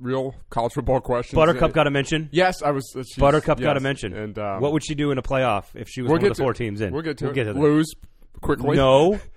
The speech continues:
Speaker 1: Cheat.
Speaker 2: She's sneaky.
Speaker 1: <laughs>
Speaker 2: She's sneaky.
Speaker 1: But like I said,
Speaker 2: Underestimate.
Speaker 1: good blend of, of good football questions and some
Speaker 2: Yes.
Speaker 1: fun stuff.
Speaker 2: Yes, some silly, goofy stuff, which we do appreciate. That's what the social medias is for.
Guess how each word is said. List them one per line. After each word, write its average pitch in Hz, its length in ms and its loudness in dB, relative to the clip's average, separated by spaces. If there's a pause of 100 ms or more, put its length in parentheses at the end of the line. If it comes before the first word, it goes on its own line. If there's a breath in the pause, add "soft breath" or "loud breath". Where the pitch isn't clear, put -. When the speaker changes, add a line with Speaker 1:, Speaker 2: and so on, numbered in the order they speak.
(400 soft breath)
Speaker 1:
Cheat. 135 220 -6
Speaker 2:
She's 123 120 -8 (120)
sneaky. 175 440 0
Speaker 1:
<laughs> 139 400 -8
Speaker 2:
She's 120 140 -6 (100)
sneaky. 165 360 -2
Speaker 1:
But 104 100 0
like 147 80 2
I - 0 -
said, 185 100 4
Speaker 2:
Underestimate. 180 380 0
Speaker 1:
good 151 180 6
blend 156 300 0
of, 135 160 0 (260)
of 117 240 -8
good 147 220 2 (200)
football 151 280 -4
questions 139 480 -8
and 120 120 -8
some 117 420 -12 (200)
Speaker 2:
Yes. 120 220 -4
Speaker 1:
fun 110 220 -4
stuff. - 260 -18 (120)
Speaker 2:
Yes, 117 160 -10 (120)
some 107 100 -10
silly, 131 300 -2
goofy 117 240 -4
stuff, 101 260 -8
which - 140 -14
we 110 80 -10
do 101 100 -8
appreciate. 82 480 -12
That's 95 180 -12
what 104 120 -10
the 92 80 -14
social 98 320 -8
medias 80 320 -10
is 80 180 -14
for. - 180 -18